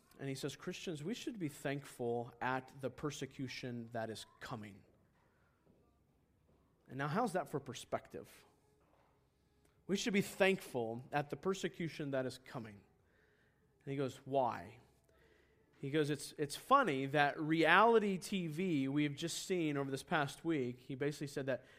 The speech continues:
that reality T V has now become a reality that the, that the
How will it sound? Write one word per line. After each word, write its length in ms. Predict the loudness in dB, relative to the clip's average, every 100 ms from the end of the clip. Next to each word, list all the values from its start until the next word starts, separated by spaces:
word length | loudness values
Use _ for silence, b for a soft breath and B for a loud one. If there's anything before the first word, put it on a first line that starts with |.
| B
that 300 | 2 2 -10
reality 760 | -2 2 6 8 10 10 8 4
T 320 | 0 -2 -2
V 460 | 0 0 2 2 2
has 200 | 0 2
now 200 | 4 4
become 280 | 4 0 2
a 100 | 2
reality 1000 | 2 2 4 8 10 10 8 6 2 2
that 400 | 0 0 -6 -2
the, 260 | 0 0 -6 B B B 0
that 320 | 0 0 -4
the 260 | 0 0